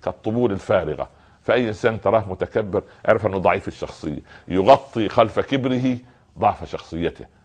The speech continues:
ولذلك الانسان الذي لا يعرف التواضع، وقلت لكم من قبل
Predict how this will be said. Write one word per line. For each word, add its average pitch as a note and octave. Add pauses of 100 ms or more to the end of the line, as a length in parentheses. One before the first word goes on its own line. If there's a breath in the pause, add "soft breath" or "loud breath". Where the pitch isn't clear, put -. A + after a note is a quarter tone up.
(260 soft breath)
ولذلك G#2 (280 soft breath)
الانسان F2+
الذي F#2+
لا G2+
يعرف F#2
التواضع، F2 (240 soft breath)
وقلت G#2
لكم F#2
من E2
قبل F2+